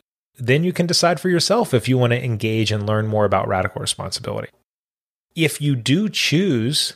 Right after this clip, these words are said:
to engage in radical responsibility or take radical responsibility or start your own journey in learning more about radical responsibility, you have to master it first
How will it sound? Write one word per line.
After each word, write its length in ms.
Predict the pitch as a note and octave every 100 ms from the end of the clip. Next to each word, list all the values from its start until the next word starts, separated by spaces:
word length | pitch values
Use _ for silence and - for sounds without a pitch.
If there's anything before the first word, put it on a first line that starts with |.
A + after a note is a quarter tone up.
| -
to 760 | - C3+ C3+ C3 B2+ B2+ A2+ -
engage 760 | B2+ A2+ G#2 A#2 C3+ D#3+ B2+ -
in 240 | C3+ A2
radical 380 | A2 A2 A#2 B2+
responsibility 800 | A#2 - A2+ G#2+ G#2 G#2 G#2+ A#2
or 160 | A#2
take 320 | G2+ - A#2 -
radical 360 | A2 G#2+ A#2
responsibility 920 | A2+ - G#2+ F#2 G2 G2+ G2+ A2 C3+
or 340 | B2+ A2+ G#2 G2
start 580 | - - - A#2+ C3 -
your 240 | A#2+ A2+
own 320 | A#2 A#2+ C#3 C3
journey 460 | A#2 A#2 A2+ A2
in 180 | B2 A2
learning 320 | A2 A2+ A2
more 260 | G2+ G#2 D#3
about 240 | C#3 G#2+
radical 320 | A2 G#2 - A#2
responsibility, 880 | G#2+ - G2+ - G2 G#2 G2+ G2+ - _ _ _ -
you 200 | C3+ A#2+
have 340 | A2+ D#3 G3
to 120 | -
master 640 | C3 A2+ G2+ A#2 - C3 A#2+
it 120 | -
first 640 | - C3+ G#3 - - -